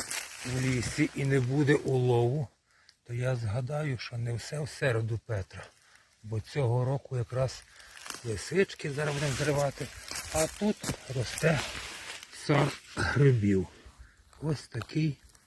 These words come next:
хлопець білий. Йдемо по лисички. Панове, я вже й не знаю,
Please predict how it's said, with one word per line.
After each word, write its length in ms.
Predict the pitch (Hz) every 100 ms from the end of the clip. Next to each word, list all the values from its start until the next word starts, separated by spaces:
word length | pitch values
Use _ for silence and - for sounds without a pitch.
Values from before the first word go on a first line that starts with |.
| - -
хлопець 720 | - 117 131 - 131 - - - - - -
білий. 720 | 107 95 101 95 87 90 - _ _ _ _ _ _ _ _ _ _ _ _ _ _ _
Йдемо 240 | - 135 135
по 80 | -
лисички. 600 | 131 123 - 90 - - - - - - - - - - - - - _ _ - _ - _ - _ _ _ - _ - - - - _ _
Панове, 640 | 127 131 143 156 165 165 143
я 180 | 127
вже 260 | 143 135 156
й 40 |
не 180 | 143 131
знаю, 520 | 110 123 110 113 131